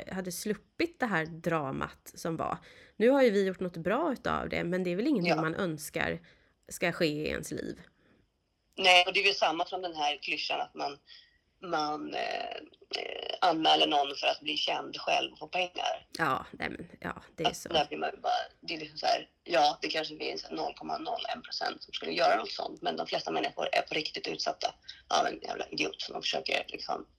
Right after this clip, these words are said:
Speaker 2: ja, ta sig ifrån på olika sätt.
Speaker 1: Och, och på det så kan vi väl komma in på, på din bok lite grann, för den släpps i mars nu, va? Eller?
Speaker 2: Ja.
Speaker 1: Mm.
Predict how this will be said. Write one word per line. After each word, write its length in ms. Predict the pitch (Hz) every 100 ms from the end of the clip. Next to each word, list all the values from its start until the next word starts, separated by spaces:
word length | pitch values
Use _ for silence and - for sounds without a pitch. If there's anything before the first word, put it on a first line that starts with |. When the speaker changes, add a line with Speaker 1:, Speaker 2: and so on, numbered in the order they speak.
| _ _
Speaker 2:
ja, 160 | 143 -
ta 160 | - 135
sig 120 | -
ifrån 260 | - - - - _ - -
på 60 |
olika 200 | - -
sätt. 320 | - - - - _ _
Speaker 1:
Och, 120 | 254
och 260 | - 269 269
på 80 | 285
det 240 | 262 330
så 160 | 330 294
kan 180 | 311 285
vi 100 | 277
väl 160 | 285
komma 220 | 285 269
in 240 | 254 233 214
på, 340 | 240 226 226 - _ _ _ _ _
på 300 | - 240 226
din 320 | 208 208 208
bok 360 | 220 349 339 -
lite 220 | 262 254
grann, 220 | 214 185
för 120 | 196 240
den 360 | 247 247 -
släpps 280 | - 277 -
i 60 | 247
mars 360 | 269 359 -
nu, 100 | 185
va? 180 | 180 90 - - -
Eller? 300 | 220 233 294
Speaker 2:
Ja. 180 | 302 - - _ -
Speaker 1:
Mm. 300 | 208 226 330